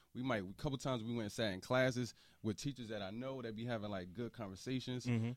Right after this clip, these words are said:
Speaker 1: You know, I might take him to the mall, movies, you know, regular stuff. Might take him to a game or whatever. But, um, this one particular day, we in a car, and he hand me his phone. He like, "Yo, it's my dad," or whatever.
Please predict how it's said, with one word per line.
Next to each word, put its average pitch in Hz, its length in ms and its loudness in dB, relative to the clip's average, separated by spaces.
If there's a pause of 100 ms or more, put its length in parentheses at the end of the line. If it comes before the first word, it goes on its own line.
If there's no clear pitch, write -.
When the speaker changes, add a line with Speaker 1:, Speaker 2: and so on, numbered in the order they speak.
Speaker 1:
You - 80 -6
know, 151 120 4
I 131 80 6
might 123 200 2
take 131 140 -4
him 104 60 -10
to 101 100 -14
the 104 60 -8
mall, 120 280 -2
movies, 117 340 2
you 147 80 0
know, 127 120 2
regular 113 280 0
stuff. 104 340 0
Might 104 180 0
take 104 140 -2
him 92 60 -2
to 98 100 -2
a 90 40 0
game 113 300 4
or 98 60 2
whatever. 90 340 2 (400)
But, 95 140 0
um, 92 220 0
this 98 120 -8
one 110 140 -4
particular 92 440 -8
day, 113 280 0
we 107 160 0
in 90 100 0
a 90 60 -2
car, 123 580 4 (720)
and 87 80 -12
he 110 140 -10
hand 104 120 -10
me 98 60 -10
his 87 100 -14
phone. 120 240 -6
He 107 60 -4
like, 95 180 -4
"Yo, 98 80 -10
it's 98 140 -16
my 85 100 -6
dad," 127 400 2
or 113 60 0
whatever. 90 400 0